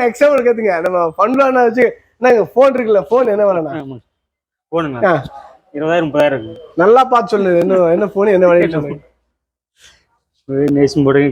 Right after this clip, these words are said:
Speaker 2: கவர் போடுச்சுங்க, என்ன ஃபோன் அது?
Speaker 1: ஆனா இது வந்து பாத்தீங்கன்னா Vivo எக்ஸ் நைன்டி ப்ரோ பிளஸ்.
Speaker 2: ஓகே, ஓகே.
Speaker 1: இந்த வண்டியோட முன்ன-, சாரி, பழக்க தோசை வண்டியிலே வந்துருச்சு. இந்த ஃபோனோட பிரைஸ் வந்து பாத்தீங்கன்னா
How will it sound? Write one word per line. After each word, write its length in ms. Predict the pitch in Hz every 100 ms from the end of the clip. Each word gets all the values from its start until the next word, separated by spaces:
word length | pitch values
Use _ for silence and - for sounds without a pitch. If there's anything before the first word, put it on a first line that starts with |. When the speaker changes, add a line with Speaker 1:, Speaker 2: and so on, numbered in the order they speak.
| 147
Speaker 2:
கவர் 200 | 180 170
போடுச்சுங்க, 320 | 165 156 151
என்ன 100 | 160 147
ஃபோன் 140 | 139 127
அது? 160 | 127 135 - _ _ _ 196
Speaker 1:
ஆனா 100 | 247 240
இது 60 | 247
வந்து 140 | 262
பாத்தீங்கன்னா 300 | 262 254 277 220
Vivo 220 | 254 285 269 220
எக்ஸ் 180 | 226 - 233
நைன்டி 300 | 240 220 240
ப்ரோ 120 | 208 226 196
பிளஸ். 240 | 202 - 170 - 151
Speaker 2:
ஓகே, 140 | 139 123
ஓகே. 120 | 107 _ -
Speaker 1:
இந்த 80 | 208 208
வண்டியோட 340 | 247 277 269 202
முன்ன-, 240 | 190 226 220 175
சாரி, 160 | 185 175 151 -
பழக்க 160 | 208 226
தோசை 220 | 226 214 190
வண்டியிலே 280 | 214 226 214
வந்துருச்சு. 320 | 202 202 254
இந்த 100 | 208 180
ஃபோனோட 360 | 226 262 269 202
பிரைஸ் 200 | 226 226
வந்து 140 | 220 202
பாத்தீங்கன்னா 240 | 190 269